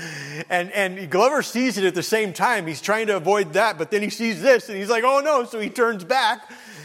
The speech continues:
and the truck, he, the truck goes up on the bank on the right to miss us, and we swerve back to miss him, and the c-, driver of the car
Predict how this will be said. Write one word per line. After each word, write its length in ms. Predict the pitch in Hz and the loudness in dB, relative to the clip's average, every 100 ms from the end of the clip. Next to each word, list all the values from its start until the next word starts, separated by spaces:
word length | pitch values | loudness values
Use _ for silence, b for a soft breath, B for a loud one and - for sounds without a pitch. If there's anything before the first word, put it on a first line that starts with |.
| 156 | -8
and 260 | - 185 180 | 0 0 0
the 80 | 165 | -6
truck, 480 | - 240 254 - - | 2 4 2 0 -8
he, 160 | 208 | -6
the 260 | 202 170 180 | -2 0 0
truck 360 | - 214 214 | 2 0 2
goes 200 | 202 190 | -2 2
up 160 | 196 196 | 2 2
on 140 | 196 | 0
the 80 | 180 | -2
bank 400 | 131 180 185 180 | -2 0 0 0
on 120 | 170 | -2
the 100 | 156 | 0
right 300 | 139 170 190 - | 2 2 0 -6
to 60 | |
miss 240 | 180 185 - | -4 -2 0
us, 200 | 185 175 | 0 -2
and 100 | 139 | -2
we 160 | 185 | -2
swerve 380 | 202 - 208 190 | -2 0 0 0
back 280 | 175 180 - | 0 -2 -2
to 80 | 170 | -4
miss 260 | 180 175 | -2 -2
him, 260 | 180 190 190 | -2 -2 -4
and 280 | 156 156 147 | -6 -6 -4
the 160 | 139 139 | -6 -6
c-, 320 | - _ - | -12 _ -14
driver 360 | 180 175 226 226 | 0 2 2 -2
of 120 | 190 | -4
the 80 | 165 | -4
car 480 | - 185 170 156 | 2 4 4 0